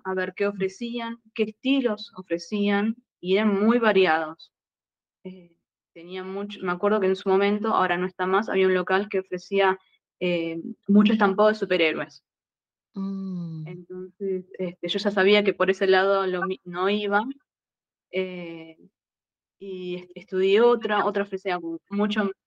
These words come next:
Speaker 1: ah, import-, traía importado, también, este, mucho brillo. Éramos todas muy distintas,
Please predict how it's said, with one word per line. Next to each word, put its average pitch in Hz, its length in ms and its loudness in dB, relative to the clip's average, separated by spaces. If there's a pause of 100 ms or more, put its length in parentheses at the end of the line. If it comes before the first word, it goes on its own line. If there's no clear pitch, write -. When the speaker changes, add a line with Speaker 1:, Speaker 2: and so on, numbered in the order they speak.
(160)
Speaker 1:
ah, 202 180 6
import-, 196 360 0
traía 202 280 2
importado, 220 1160 0
también, 190 420 -4
este, 180 300 -12
mucho 214 380 0
brillo. 226 640 -4 (240)
Éramos 254 480 4 (160)
todas 269 220 6
muy 262 220 -2
distintas, 185 640 -6